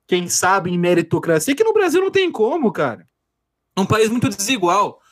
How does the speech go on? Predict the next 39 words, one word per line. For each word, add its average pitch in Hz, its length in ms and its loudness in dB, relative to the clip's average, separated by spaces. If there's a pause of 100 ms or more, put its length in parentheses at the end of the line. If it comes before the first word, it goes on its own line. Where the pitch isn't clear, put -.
(240)
né? 160 180 -4
E, 185 260 -2
e 180 60 2
aí 196 100 2
se 196 60 -8
você, 226 640 0 (140)
e, 196 340 -16
e 202 60 2
acho 220 180 0
que 247 80 0
é, 226 200 0
esse 226 140 0
é 214 40 0
o - 20 -2
grande 254 280 -4
ponto 262 400 -2
que, 208 200 -6 (720)
que 202 100 0
acho 196 140 0
que 208 80 2
falta 226 340 2
pro 196 140 0
pessoal 185 280 -2
entender, 185 220 -2
que - 100 -4
eles 196 160 -4
estão 180 600 -4
com 233 80 0
aquela 233 180 2
cabeça 226 360 0
de 196 100 -6
ditadura, 196 680 -2
cabeça 202 340 0
de 208 140 -4
filme 208 200 -4
do 175 60 -4
James 208 240 -2
Bond 185 420 -2
ainda, 190 560 -2